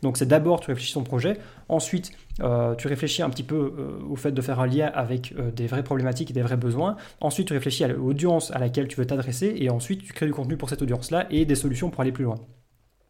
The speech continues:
Tandis que si tu fais l'inverse, bah, euh, voilà, tu te retrouves avec le problème que je viens d'expliquer assez longuement. Mais donc, pourquoi créer du contenu gratuit ? Bah, simplement pour capter pas mal les emails aussi. C'est le truc essentiel pour moi, les emails, c'est,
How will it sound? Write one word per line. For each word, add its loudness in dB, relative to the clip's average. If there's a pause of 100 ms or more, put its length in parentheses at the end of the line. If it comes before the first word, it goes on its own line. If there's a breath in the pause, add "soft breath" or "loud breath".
(260)
Tandis 2
que 2
si -2
tu -8
fais -2
l'inverse, 0
bah, 4
euh, 0
voilà, -4
tu -4
te -6
retrouves -2
avec 0
le 0
problème 2
que 0
je 2
viens 0
d'expliquer -2
assez -2
longuement. 0 (560 loud breath)
Mais 8
donc, 8 (300 loud breath)
pourquoi 6
créer 0
du -2
contenu -2
gratuit ? 0 (240 loud breath)
Bah, 4
simplement 4
pour -2
capter 4
pas 0
mal 4
les 4
emails 4
aussi. 2
C'est 0
le 2
truc -2
essentiel 0
pour 0
moi, 4
les 2
emails, 2
c'est, -4